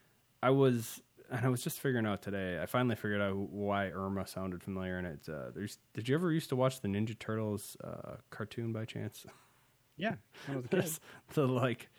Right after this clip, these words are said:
Speaker 1: it was April O'Neil's friend, or she, I guess she was a secretary for the news station, Irma something. But
Speaker 2: Huh.
Speaker 1: yeah, and I couldn't. First, I
Speaker 2: I
Speaker 1: was
Speaker 2: feel
Speaker 1: like,
Speaker 2: I feel like that's a character in a movie too,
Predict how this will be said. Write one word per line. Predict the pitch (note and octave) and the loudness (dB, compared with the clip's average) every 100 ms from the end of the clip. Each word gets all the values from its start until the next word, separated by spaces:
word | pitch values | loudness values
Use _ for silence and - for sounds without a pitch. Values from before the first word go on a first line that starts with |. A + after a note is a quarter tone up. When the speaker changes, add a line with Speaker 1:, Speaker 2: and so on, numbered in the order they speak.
| - - - _ | -20 -20 -20 _
Speaker 1:
it | B2 | 0
was | B2 A#2+ A#2 | 2 2 2
April | C3 D#3 D3 | 2 4 6
O'Neil's | C3 A#2 A#2+ G#2 | 6 6 4 2
friend, | - - G#2 F#2 F2 | -2 0 0 2 -2
or | F2 E2+ | -2 -4
she, | - - | -8 -8
I | |
guess | G#2+ G2+ | -8 -6
she | G#2 | -6
was | F#2+ | -6
a | F2+ D#2+ D#2 - - - | -6 -6 -8 -10 -10 -10
secretary | - A2+ - F2+ F2 D#2+ D#2+ | -6 -6 -6 -8 -6 -6 -8
for | - D#2+ D#2 | -8 -6 -6
the | D#2 D2+ D2+ | -6 -6 -4
news | G2 F#2 - | -2 -2 -4
station, | F2+ D#2 - C2+ - _ - - _ _ _ _ _ G#2 | -8 -8 -8 -12 -12 _ -20 -20 _ _ _ _ _ -4
Irma | G#2 G#2 G2 F#2 F2 D#2+ D2+ - _ | 0 0 2 0 0 -2 -6 -16 _
something. | - G2 F2+ E2 D#2 D#2 - _ _ | -8 -6 -4 -6 -6 -10 -14 _ _
But | - D#2+ - | -10 -8 -8
Speaker 2:
Huh. | C3 - _ _ _ _ _ _ | -10 -10 _ _ _ _ _ _
Speaker 1:
yeah, | F3 G3 B2 | 12 12 12
and | D3 | 8
I | |
couldn't. | C3+ D#3+ - - | 8 6 6 0
First, | - F#3+ | 8 12
I | G3 | 12
Speaker 2:
I | |
Speaker 1:
was | D3+ | 12
Speaker 2:
feel | D#3 | 10
Speaker 1:
like, | D3+ | 8
Speaker 2:
I | |
feel | - | 2
like | A#3 | 2
that's | G#3 C#3+ | 2 0
a | |
character | - E3+ F3+ D3+ | 4 4 6 6
in | |
a | C3 | 6
movie | E3 A2+ | 4 2
too, | D#3+ C3 | 2 2